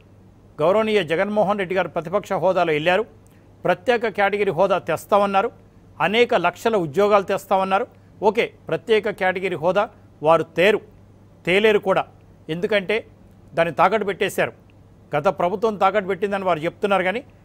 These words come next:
ఢిల్లీ వెళ్ళి ఇంతవరకు ప్రత్యేక కేటగిరీ హోదా వారు తేరు. అసలు తెలుగులో బయటకు వచ్చి ఏదో మాట్లాడుతుంటారు, అది ద-, సపరేట్ సబ్జెక్ట్ అది. ఇవాళ ఉద్యోగాలు చూసినట్టయితే పదకొండు వేల ఉద్యోగాలు మాత్రమే ఇచ్చినట్టుగా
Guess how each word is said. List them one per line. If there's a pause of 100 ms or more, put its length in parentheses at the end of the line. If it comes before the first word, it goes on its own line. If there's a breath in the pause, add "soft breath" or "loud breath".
(140)
ఢిల్లీ
వెళ్ళి
ఇంతవరకు
ప్రత్యేక
కేటగిరీ
హోదా
వారు
తేరు. (540 soft breath)
అసలు
తెలుగులో
బయటకు
వచ్చి
ఏదో
మాట్లాడుతుంటారు, (320)
అది (360)
ద-,
సపరేట్
సబ్జెక్ట్
అది. (580 soft breath)
ఇవాళ
ఉద్యోగాలు
చూసినట్టయితే (640)
పదకొండు
వేల
ఉద్యోగాలు
మాత్రమే
ఇచ్చినట్టుగా